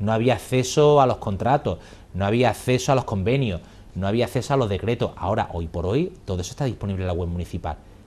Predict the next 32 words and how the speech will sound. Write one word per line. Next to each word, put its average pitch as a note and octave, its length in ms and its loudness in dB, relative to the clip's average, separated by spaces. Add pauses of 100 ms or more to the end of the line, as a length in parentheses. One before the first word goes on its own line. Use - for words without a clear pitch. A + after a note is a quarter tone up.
(120)
No F2+ 200 -2
obstante, A2+ 400 0
seguimos B2 360 0
avanzando C3 760 0
en G2+ 120 -4
conseguir G#2+ 800 0 (180)
que B2+ 120 6
los A#2+ 120 8
vecinos A2+ 500 2
desde A2 220 2
sus G2+ 160 -6
casas G3+ 400 0 (180)
puedan B2+ 300 2
realizar B2+ 500 -2 (400)
todas C#3+ 300 4
las C#3 100 0
actividades A#2+ 840 0 (400)
digitales F#2 500 2
posibles F3+ 640 2 (540)
para A#2 260 4
no A#2+ 100 0
tener A2 220 -2
que C3+ 100 -4
desplazarse G2+ 420 -4
al G2 60 -2
ayuntamiento. F2 640 -6 (360)
Esto A2 460 2
va F2 120 2
a F#2 40 0
mejorar G2 540 2
en A2 80 -2
eficiencia, D3+ 920 0